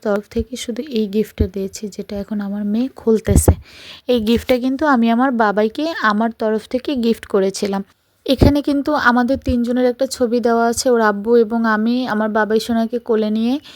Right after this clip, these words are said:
Then ওখানে ওর ডেট এবং সুন্দর করে লেখা আছে, "শুভ জন্মদিন বাবাই সোনা।" শাহেদ বাবা, ওর ডেট এবং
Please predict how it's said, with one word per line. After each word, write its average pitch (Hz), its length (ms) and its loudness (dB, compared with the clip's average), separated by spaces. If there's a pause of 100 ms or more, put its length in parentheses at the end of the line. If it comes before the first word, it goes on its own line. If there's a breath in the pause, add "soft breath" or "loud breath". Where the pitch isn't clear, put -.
(300 loud breath)
Then 214 220 4
ওখানে 240 300 0
ওর 240 140 2
ডেট 226 400 2
এবং 233 360 0 (100)
সুন্দর 240 360 0
করে 240 200 0
লেখা 214 300 -2
আছে, 226 380 0 (520 soft breath)
"শুভ 226 300 -4
জন্মদিন 214 680 0
বাবাই 202 300 0
সোনা।" 220 360 -4 (640 loud breath)
শাহেদ 226 380 0
বাবা, 226 460 0
ওর 214 140 -2
ডেট 220 360 2
এবং 214 380 0